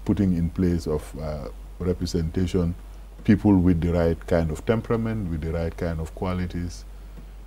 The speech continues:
And, uh, overall, it was, uh, it was a good, uh, get-together.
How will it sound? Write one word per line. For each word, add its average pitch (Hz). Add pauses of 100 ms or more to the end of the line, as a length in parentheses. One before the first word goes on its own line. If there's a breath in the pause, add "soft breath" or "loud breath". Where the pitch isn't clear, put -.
(140)
And, 123
uh, 120
overall, 156
it 131
was, 110
uh, 101
it 113
was 107
a 101
good, 95 (100)
uh, 90
get-together. 82